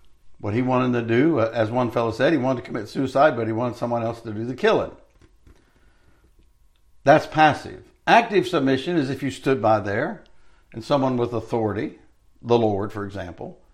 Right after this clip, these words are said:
or if you're in the military, you're, you know, a commanding, leading officer, said, "Jump in the water," and you jump in. That's active. So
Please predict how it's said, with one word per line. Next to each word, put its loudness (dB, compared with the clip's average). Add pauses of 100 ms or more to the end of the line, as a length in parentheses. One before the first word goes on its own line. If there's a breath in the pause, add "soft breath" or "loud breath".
(300)
or -2
if -6
you're -2
in 0
the 0
military, 0
you're, -12 (400)
you -12
know, -12 (480)
a -20
commanding, -6
leading -4
officer, -14 (480)
said, -4
"Jump 2
in -2
the -6
water," 4
and -6
you -6
jump -4
in. -6
That's -6
active. -14 (1700)
So 6